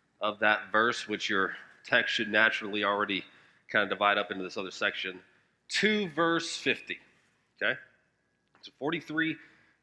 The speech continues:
B, second half of verse forty-three, to verse fifty. If you got it, say, "I got it."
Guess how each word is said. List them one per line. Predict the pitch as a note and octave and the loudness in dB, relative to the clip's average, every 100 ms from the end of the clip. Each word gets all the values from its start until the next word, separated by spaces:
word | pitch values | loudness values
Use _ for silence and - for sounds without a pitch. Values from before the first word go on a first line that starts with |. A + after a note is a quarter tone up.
| _ C#3 | _ -2
B, | C#3+ G2 C3+ F#3 - | 0 0 -2 -2 -6
second | - C3+ C3 B2+ | -6 -4 -2 0
half | B2 A2+ | 0 -2
of | G#2 | -6
verse | A#2 | -6
forty-three, | - A#2 A2+ - G2+ F#2+ F#2 - _ _ _ _ _ _ _ _ _ _ _ _ _ - | -6 -10 -12 -12 -8 -8 -8 -16 _ _ _ _ _ _ _ _ _ _ _ _ _ -6
to | A#2+ A2 | -6 -6
verse | G2+ G2 F#2+ - - - _ | -4 -4 -4 -6 -12 -18 _
fifty. | - - F#2+ - C#2 - _ _ _ _ _ _ _ | -10 -8 -8 -10 -12 -12 _ _ _ _ _ _ _
If | A2+ A#2+ | -6 -2
you | B2 G#2+ | -2 0
got | B2 C#3 C3+ | 6 6 6
it, | A#2+ | 2
say, | - C3 A#2+ A#2+ | 0 2 4 4
"I | A2+ B2 | 4 2
got | A2+ C3+ | 2 0
it." | D3+ | -2